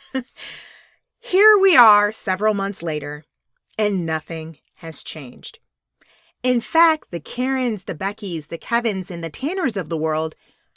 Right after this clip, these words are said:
are more empowered to be bolder with their racism. You've got idiots that are actually in the White House, like Jared Kushner, Trump's son-in-law, who actually had the audacity to insinuate that black people don't want to be successful.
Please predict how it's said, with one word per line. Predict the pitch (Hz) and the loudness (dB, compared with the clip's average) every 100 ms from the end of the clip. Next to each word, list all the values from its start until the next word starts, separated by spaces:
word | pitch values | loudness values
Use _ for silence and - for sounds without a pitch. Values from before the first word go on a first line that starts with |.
| _ - | _ 0
are | 277 | 2
more | 254 330 | 4 2
empowered | 392 339 - 339 311 202 185 | 0 -2 0 2 2 0 -4
to | - | -6
be | 214 | -6
bolder | 165 190 294 233 160 | -4 -2 0 0 -2
with | 160 | -4
their | 170 156 | -6 -6
racism. | 185 233 - - - - _ _ _ _ _ _ _ - | -4 -4 -6 -10 -16 -20 _ _ _ _ _ _ _ -4
You've | 247 - | -2 2
got | 240 226 | 2 2
idiots | 247 302 208 - - | 0 0 0 -4 -6
that | 175 | -4
are | 170 - - | -4 -2 -2
actually | 240 - 285 247 | -2 -2 -2 0
in | - 339 | 0 0
the | |
White | 311 330 302 | 2 2 2
House, | 143 160 - - - _ _ _ _ _ | -2 -2 -4 -6 -10 _ _ _ _ _
like | 185 175 | -4 -2
Jared | 147 196 226 240 | 0 4 4 2
Kushner, | - 302 - 180 147 170 - | 0 -2 -2 -4 -4 -8 -14
Trump's | - 202 185 - | -6 -4 -2 -2
son-in-law, | 311 320 185 156 151 - _ _ _ | -2 -2 -2 -4 -4 -12 _ _ _
who | - - | -12 -6
actually | 294 392 - 392 381 | -6 -6 -6 -6 -4
had | 330 320 | -6 -4
the | - | -4
audacity | 214 214 - 254 302 339 - 165 165 | -2 -6 -8 -8 -6 -4 -6 -6 -6
to | - | -8
insinuate | 175 180 - 349 208 165 156 | -8 -6 -4 -4 -4 -4 -4
that | 156 | -10
black | - 170 220 | -8 -6 -6
people | - 202 226 | -6 -8 -6
don't | 175 160 | -6 -6
want | 190 | -6
to | 202 | -6
be | 220 | -4
successful. | 208 - - - - 95 - | -6 -4 -2 -2 -4 -10 -14